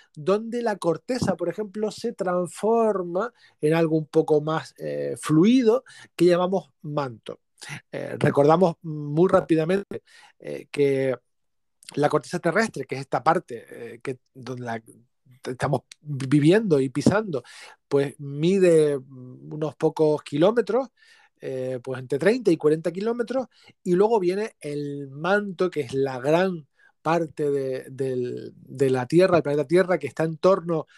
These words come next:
a dos mil ochocientos, tres mil kilómetros de espesor. Luego viene el núcleo externo, también muy grande, de unos dos mil trescientos kilómetros de espesor, y luego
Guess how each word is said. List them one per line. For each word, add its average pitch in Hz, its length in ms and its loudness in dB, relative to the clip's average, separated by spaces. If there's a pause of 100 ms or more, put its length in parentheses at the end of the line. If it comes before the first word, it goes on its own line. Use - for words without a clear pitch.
(200)
a 135 140 -8
dos 123 200 -8
mil 170 160 -6
ochocientos, 185 920 0 (240)
tres 139 400 -4
mil 170 480 -2 (320)
kilómetros 147 720 0 (100)
de 127 640 -2
espesor. 208 520 2 (300)
Luego 190 380 2
viene 208 420 -2 (120)
el 143 460 -4
núcleo 185 440 -6
externo, 233 640 -4 (520)
también 160 240 -4
muy 160 160 -4
grande, 202 380 0
de 165 120 -2
unos 147 340 -6
dos 120 200 -10
mil 214 360 -2
trescientos 165 960 0
kilómetros 202 640 -2 (380)
de 151 100 -4
espesor, 233 380 -2
y 185 60 0
luego 196 400 0